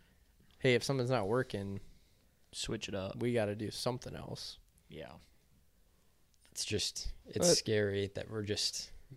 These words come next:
Speaker 3: blindly trusting. Like, we just are so loyal to Harburg that, like, what's gonna happen in year three, even if it's a different quarterback, that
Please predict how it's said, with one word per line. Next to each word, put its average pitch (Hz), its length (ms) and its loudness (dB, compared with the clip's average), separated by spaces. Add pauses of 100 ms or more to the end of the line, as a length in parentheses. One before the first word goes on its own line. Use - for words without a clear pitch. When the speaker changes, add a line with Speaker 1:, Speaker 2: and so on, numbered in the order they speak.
Speaker 3:
blindly 104 560 4
trusting. 98 520 0
Like, 101 180 0 (120)
we 113 220 4
just 104 220 2
are 92 80 -2
so 110 420 4
loyal 92 400 -2
to - 100 -14
Harburg 98 580 -8 (340)
that, 95 140 -4
like, 90 260 -10 (260)
what's 107 240 -2
gonna 110 160 2
happen 95 500 0 (1000)
in 113 140 4
year 107 180 6
three, 110 360 2
even 107 140 4
if 107 120 2
it's 101 120 -2
a 110 40 2
different 104 320 2
quarterback, 95 520 0
that 90 200 -8